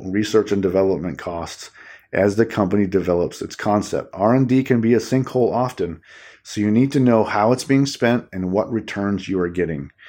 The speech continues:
You will need an accounting system that can scale to the transactions that the founder has for their vision. How big would this company be? What scale are we talking about? Are we talking local, regional, global?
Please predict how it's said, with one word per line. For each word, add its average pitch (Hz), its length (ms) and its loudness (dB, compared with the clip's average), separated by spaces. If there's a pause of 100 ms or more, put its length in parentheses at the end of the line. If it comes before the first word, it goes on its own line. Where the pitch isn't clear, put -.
(300)
You 113 120 0
will 110 100 4
need 113 180 4
an 107 100 4
accounting 147 500 2
system 92 480 -2
that 87 140 -2
can 87 120 -6
scale 101 500 0
to 107 140 -6
the 107 80 0
transactions 110 920 -2 (420)
that 98 140 -2
the 101 120 0
founder 107 480 2
has 92 480 0
for 92 220 -2
their 95 160 0
vision. 90 500 0 (320)
How 110 240 2
big 104 240 2
would 104 140 2
this 101 140 2
company 101 460 -2
be? 90 360 -2 (320)
What 110 180 -2
scale 123 520 2
are 120 60 2
we 117 140 0
talking 107 400 -4
about? 73 300 -8
Are - 60 -12
we 98 80 -6
talking 104 340 0
local, 117 500 2
regional, 104 560 -2
global? 104 640 0